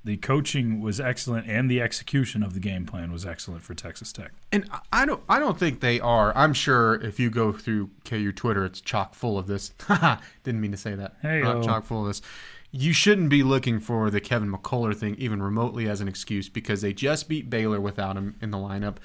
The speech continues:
Speaker 2: This isn't the first time that you've
Speaker 1: Sure.
Speaker 2: missed a game with him. Sure, the other ones were at home, but still, this is, and, and like you mentioned, you have another Big twelve Player of the Year candidate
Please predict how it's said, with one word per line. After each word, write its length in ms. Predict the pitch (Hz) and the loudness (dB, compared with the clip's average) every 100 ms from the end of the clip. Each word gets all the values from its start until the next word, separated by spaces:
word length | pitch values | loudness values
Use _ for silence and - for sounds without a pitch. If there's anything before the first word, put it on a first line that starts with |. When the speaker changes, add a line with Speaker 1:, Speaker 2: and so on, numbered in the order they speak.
| - - - | -18 -20 -14
Speaker 2:
This 160 | - 123 | -6 -2
isn't 240 | 151 151 | 0 0
the 80 | 123 | -2
first 320 | 117 131 127 | -2 0 0
time 200 | - 123 | 0 0
that 140 | 120 107 | 0 0
you've 100 | 113 | 0
Speaker 1:
Sure. 80 | 120 | 0
Speaker 2:
missed 200 | 127 127 | 0 -2
a 40 | |
game 220 | 113 104 | -2 0
with 140 | 104 101 | 0 -2
him. 100 | 110 | -4
Sure, 240 | 110 127 | -2 0
the 120 | 123 123 | 2 2
other 200 | 120 117 | 2 2
ones 340 | 117 117 110 | 2 2 2
were 180 | 110 110 | 2 0
at 100 | - | 0
home, 420 | 120 120 135 151 - - - - | 0 0 2 0 -4 -16 -20 -8
but 100 | 120 | -4
still, 360 | - 143 117 107 | 0 2 4 4
this 240 | 127 131 | 2 2
is, 260 | 131 113 - - - _ - 107 | 0 0 -2 -10 -20 _ -12 -2
and, 220 | 175 170 170 | 2 2 2
and 80 | 180 | 0
like 160 | 180 | 2
you 80 | 180 | 2
mentioned, 560 | 165 180 - 110 101 - _ _ _ | 2 2 2 0 -2 -10 _ _ _
you 160 | 151 | 2
have 180 | 160 170 | 4 4
another 540 | 160 151 156 151 139 143 - - 127 | 4 4 4 6 4 2 -8 -12 -2
Big 200 | 147 147 | -2 0
twelve 320 | 156 143 135 | -2 -2 -2
Player 340 | - 139 135 | 0 4 4
of 180 | 127 117 | 4 2
the 100 | 117 | 0
Year 500 | 110 127 120 107 107 - _ _ - _ | 2 4 4 4 2 -6 _ _ -20 _
candidate 600 | 143 139 123 110 110 | 2 2 2 2 0